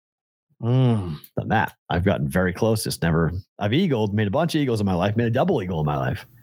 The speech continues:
Speaker 2: Never made, never made a par, a hole in one.
Speaker 1: Yeah, it was, it was great. I played with a guy once who shot a hundred and eighteen with a hole in one.
Speaker 2: Oh my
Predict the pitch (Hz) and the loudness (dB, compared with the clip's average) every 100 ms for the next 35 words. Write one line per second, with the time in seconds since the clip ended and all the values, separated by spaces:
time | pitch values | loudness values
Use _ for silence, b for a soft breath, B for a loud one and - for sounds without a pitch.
0 | b b _ - _ - - 92 90 90 | b b _ -20 _ -20 -2 0 2 2
1 | 87 78 82 _ _ _ - - _ _ | 2 0 -4 _ _ _ -20 -20 _ _
2 | _ _ 98 104 101 90 87 - 85 90 | _ _ 0 2 0 0 -2 -2 -2 0
3 | 82 80 76 - _ _ _ _ _ _ | 2 2 0 -8 _ _ _ _ _ _
4 | _ _ _ 139 131 123 123 135 123 120 | _ _ _ -2 0 2 0 0 -2 -4
5 | - 104 131 - 110 135 190 _ - 117 | -4 -2 -2 -2 0 0 -2 _ -4 -2
6 | 156 190 165 143 135 123 135 127 131 127 | 0 0 0 0 -2 0 0 0 0 -2
7 | 127 - 127 117 117 135 135 123 120 127 | -2 0 0 0 0 0 2 2 2 0
8 | 120 - 135 113 101 104 98 104 98 98 | -2 -2 0 2 2 0 2 2 2 2
9 | 98 98 _ _ 120 135 110 | 2 -2 _ _ -2 0 0